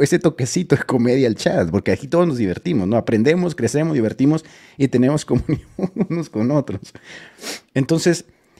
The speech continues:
eh, cuando hablamos, por ejemplo, de, eh, Europa, tierra adolescente. <laughs> Oigan, déjenme les comento algo.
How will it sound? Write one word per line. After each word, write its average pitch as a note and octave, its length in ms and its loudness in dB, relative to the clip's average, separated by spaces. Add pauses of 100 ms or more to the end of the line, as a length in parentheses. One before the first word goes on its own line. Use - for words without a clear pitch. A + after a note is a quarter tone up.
(220)
eh, C3+ 380 4
cuando D#3 220 8
hablamos, A3 200 6
por D#3+ 120 2
ejemplo, E3 540 2
de, B2 360 0
eh, G2+ 640 2
Europa, B2 560 4 (680)
tierra A#2 320 2
adolescente. A#2 720 -4 (800)
<laughs> - 840 -20
Oigan, B2 360 4
déjenme F3+ 300 4
les C#3 140 2
comento A#2+ 360 2
algo. F#2+ 300 0